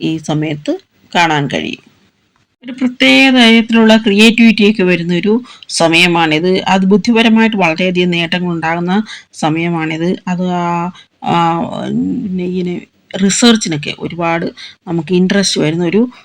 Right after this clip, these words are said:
സമയമാണ്. അതുപോലെ വിദേശ സഞ്ചാരത്തിനും വിദേശ കാര്യങ്ങളിൽ നിന്നുള്ള ബെനിഫിറ്റിനും ഒക്കെയുള്ള ഒരു സമയമാണിത്. ധനപരമായിട്ടും ഉയർച്ച ഉണ്ടാകുന്ന ഒരു സമയമാണ്. പെട്ടെന്ന് അസുഖങ്ങളൊക്കെ പിടിപെടാനുള്ള സാധ്യതയുള്ള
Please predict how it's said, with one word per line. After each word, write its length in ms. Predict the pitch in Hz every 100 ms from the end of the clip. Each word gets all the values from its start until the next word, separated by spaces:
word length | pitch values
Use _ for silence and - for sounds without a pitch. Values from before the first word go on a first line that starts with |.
| _
സമയമാണ്. 800 | - 190 165 170 165 160 170 185 - _
അതുപോലെ 540 | 175 185 185 180 185 196 - - -
വിദേശ 520 | 214 233 233 220 - - _ _ -
സഞ്ചാരത്തിനും 760 | - 196 180 175 175 175 190 175
വിദേശ 420 | 170 190 190 196
കാര്യങ്ങളിൽ 760 | 180 160 - 202 175 170 175
നിന്നുള്ള 380 | 175 175 170 156
ബെനിഫിറ്റിനും 680 | 180 185 175 208 196 196 156
ഒക്കെയുള്ള 360 | 156 156 151 170
ഒരു 220 | 190 247 - - -
സമയമാണിത്. 720 | - 208 202 170 147 156 196 _ - -
ധനപരമായിട്ടും 960 | 208 240 254 240 247 247 247 294 269 247
ഉയർച്ച 360 | 175 185 - 196
ഉണ്ടാകുന്ന 460 | 170 165 165 165
ഒരു 240 | 165 202 247 - - -
സമയമാണ്. 920 | - 170 226 165 160 151 175 285 - _ _ _ _ _ _ _ _
പെട്ടെന്ന് 420 | 269 - 320 302
അസുഖങ്ങളൊക്കെ 560 | 233 220 240 240 220 214
പിടിപെടാനുള്ള 680 | 190 180 180 185 180 170 175
സാധ്യതയുള്ള 800 | 175 160 156 160 165 160 202